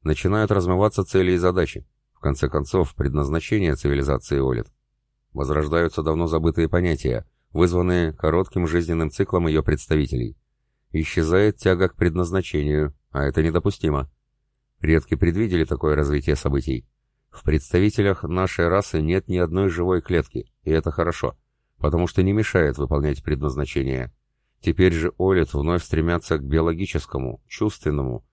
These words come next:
относительному существованию. Это неприемлемо. Такую ситуацию раса пережила миллионы лет назад и преодолела барьер, уйдя в бессмертие и рационализм существования.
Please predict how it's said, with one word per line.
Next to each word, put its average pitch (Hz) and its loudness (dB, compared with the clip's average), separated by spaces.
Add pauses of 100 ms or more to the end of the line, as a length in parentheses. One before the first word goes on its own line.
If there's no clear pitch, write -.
(160)
относительному 95 0
существованию. 76 -2 (180)
Это 80 0
неприемлемо. 80 0 (640)
Такую 76 0
ситуацию 78 -2
раса 78 0
пережила 76 0
миллионы 85 2
лет 87 0
назад 87 0 (300)
и 110 0
преодолела 98 4
барьер, 101 2 (140)
уйдя 85 0
в 78 -2
бессмертие 92 0
и - -4
рационализм 80 0
существования. 69 -4